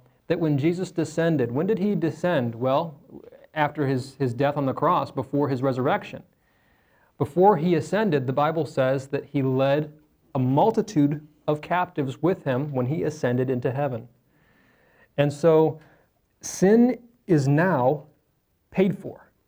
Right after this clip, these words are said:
paid in full. The blood is sprinkled on the mercy seat in heaven, and it's done. Before that point, people could not be, uh, in the presence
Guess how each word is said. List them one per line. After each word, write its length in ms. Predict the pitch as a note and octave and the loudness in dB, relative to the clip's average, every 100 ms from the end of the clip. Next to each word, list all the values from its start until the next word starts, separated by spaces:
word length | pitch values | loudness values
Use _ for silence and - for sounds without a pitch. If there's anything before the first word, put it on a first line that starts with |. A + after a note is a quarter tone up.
| _ _ _ | _ _ _
paid 200 | F3 G3+ | 0 2
in 120 | G3 | 2
full. 360 | - E3 - _ _ _ _ _ | 0 -2 -2 _ _ _ _ _
The 60 | D3+ | -2
blood 260 | B2+ F3+ G#3 | 4 4 4
is 80 | |
sprinkled 320 | G#3 G3 F#3 F3 | 2 -2 2 0
on 100 | D#3+ | 2
the 60 | |
mercy 280 | D#3 F3 E3+ | 0 0 -4
seat 200 | - F#3 | -4 -4
in 80 | E3 | -2
heaven, 440 | D#3 D3+ A2+ A#2+ - _ _ _ | -4 -2 -4 -8 -14 _ _ _
and 160 | C#3 C3 | -4 -2
it's 140 | B2+ | -4
done. 520 | - B2 C#3+ B2+ G#2+ - _ _ _ _ _ | -6 -2 0 0 -6 -14 _ _ _ _ _
Before 340 | - - F#3+ A3+ | -14 -4 2 4
that 240 | G#3+ F#3 | 2 0
point, 480 | - G#3+ F#3 - - _ _ _ _ _ _ _ _ _ _ | 0 0 0 -4 -14 _ _ _ _ _ _ _ _ _ _
people 280 | G3+ G3+ | -2 0
could 280 | F#3+ - D#3 | -2 -2 -2
not 320 | D#3 F3 D#3 | 0 -2 -4
be, 400 | E3 G3 D3 D3 - _ _ _ | -4 0 -2 -4 -10 _ _ _
uh, 320 | D3+ C#3+ C#3 - | -4 -2 -2 -4
in 100 | D3+ | -4
the 60 | D3 | -2
presence 600 | - F3 D#3 D3+ - | 0 0 0 -6 -8